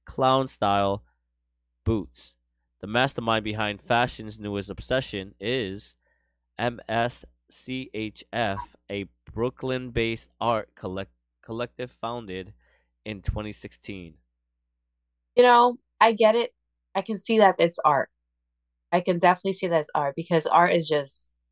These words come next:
Speaker 2: crazy, you know? But I feel like at this point, people are just buying it because it's something that's trending. And it's like,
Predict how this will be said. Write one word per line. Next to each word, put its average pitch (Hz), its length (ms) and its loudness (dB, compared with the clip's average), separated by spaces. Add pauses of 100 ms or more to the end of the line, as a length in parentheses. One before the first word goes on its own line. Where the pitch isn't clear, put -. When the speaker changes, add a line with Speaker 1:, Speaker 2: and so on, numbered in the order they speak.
(220)
Speaker 2:
crazy, 139 720 -2 (160)
you 156 100 2
know? 147 320 6 (1400)
But 170 380 6 (480)
I 190 100 4
feel 196 160 0
like 220 140 6
at 196 80 0
this 175 160 -6
point, 185 240 -2
people 180 180 0
are 170 60 2
just 165 200 -4
buying 151 280 4
it 156 100 -2
because 156 300 -4
it's 147 120 -10
something 139 280 -6
that's 131 160 -6
trending. 127 500 -6 (920)
And 151 100 2
it's 147 140 0
like, 147 160 4